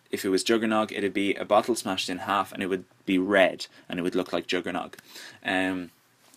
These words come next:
and then obviously the same with the other ones, so it'd be Speed Cola is green and Double Tap is yellow, and they're, and they sit in front of the doors because the perk locations are the same every time, but the perk itself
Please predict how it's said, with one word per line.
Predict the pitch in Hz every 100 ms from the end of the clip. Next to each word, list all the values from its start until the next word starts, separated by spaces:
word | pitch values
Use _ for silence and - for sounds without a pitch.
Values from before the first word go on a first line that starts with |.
| -
and | 110 107 101 - - -
then | 110 104
obviously | - 104 - 101
the | 101
same | - 101
with | 98
the | 98 98
other | 92
ones, | 92 92
so | 82 90
it'd | 90
be | 87 90 87
Speed | - 90 87
Cola | - 92 90 85
is | 85 -
green | - 110 107 101 -
and | 92 87 85 -
Double | - 87
Tap | 82 85 90
is | -
yellow, | 104 90 85 - - - -
and | 87 92
they're, | 95 85 - - - _ _
and | 113 107
they | 107
sit | - 113
in | 110
front | 104
of | 98
the | 98
doors | 98 87
because | - - 95
the | - -
perk | - 143 -
locations | 123 117 123 120 - 139 123
are |
the | 120
same | - 120
every | 123 120
time, | - 123 131
but | 113 107 -
the | 110 104 - - -
perk | - 120 120
itself | 107 - - 101 123 - -